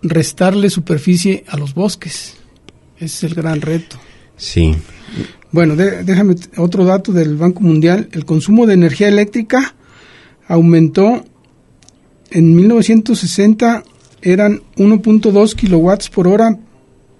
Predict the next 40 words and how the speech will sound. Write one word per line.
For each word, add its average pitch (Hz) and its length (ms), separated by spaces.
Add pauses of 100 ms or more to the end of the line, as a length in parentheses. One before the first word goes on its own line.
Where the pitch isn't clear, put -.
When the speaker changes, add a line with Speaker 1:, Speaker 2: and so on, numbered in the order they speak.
(300)
Speaker 1:
per 151 200
cápita, 165 600 (320)
y - 100
en 156 120
dos 156 100
mil 190 220
dieciocho 214 540 (380)
es 190 220
tres 190 240
punto 208 340
dos 208 200
kilowatts 165 520
por 165 180
hora 202 260
per 147 160
cápita 139 520 (420)
el 147 120
consumo. 139 540 (440)
O - 40
sea, 165 160
se, 160 300
más, 170 260 (140)
más 185 260
que 220 80
se 175 120
duplicó, 139 520
¿no? 175 140 (400)
Speaker 2:
Y 98 220
eso - 180
que - 100
las 101 220
energías 87 500
alternativas 95 760
ya 92 180
están, 90 320
este, - 300
cubriendo 87 480
espacios, 92 560
¿no? 73 120
Speaker 1:
Ujú. 151 200